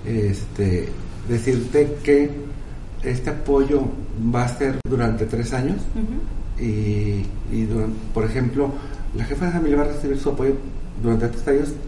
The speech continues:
Speaker 1: y se le va a volver a hacer otro estudio, porque nos encon-, hemos encontrado que nos, que en el camino del trayecto se casan y ya no son jefas de familia,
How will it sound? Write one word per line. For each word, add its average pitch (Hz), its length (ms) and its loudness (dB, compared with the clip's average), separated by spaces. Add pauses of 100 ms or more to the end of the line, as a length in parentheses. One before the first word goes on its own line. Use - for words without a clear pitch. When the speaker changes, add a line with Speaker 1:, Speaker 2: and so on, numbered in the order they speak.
Speaker 1:
y 139 80 0
se 143 160 0
le 135 80 4
va 135 100 4
a 135 40 0
volver 139 320 0
a 135 40 0
hacer 135 180 0
otro 123 200 -2
estudio, 123 400 2 (640)
porque 113 400 0
nos 113 140 0
encon-, 110 380 0
hemos 127 240 0
encontrado 139 680 2 (840)
que 117 160 2
nos, 113 140 2 (200)
que 113 640 4 (920)
en 135 140 2
el 131 140 0
camino 143 320 4
del 147 160 4
trayecto 139 440 4
se - 140 -6
casan 160 460 -2 (640)
y 127 260 -2
ya 123 240 4
no 131 320 2
son 113 300 0
jefas 113 300 0
de 117 60 -4
familia, 160 520 2